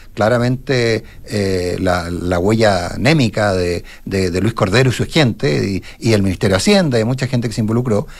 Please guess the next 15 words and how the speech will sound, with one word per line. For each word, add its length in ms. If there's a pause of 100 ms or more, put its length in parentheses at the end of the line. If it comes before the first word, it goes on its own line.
(160)
en 120
que, 80
por 120
ejemplo, 520 (240)
resuelve 380
un 80
problema 340
que 120
no 120
tenía 240
solución. 540 (720)
¿Cuál 200
era? 300 (320)
¿Cuánto 460
costaba? 560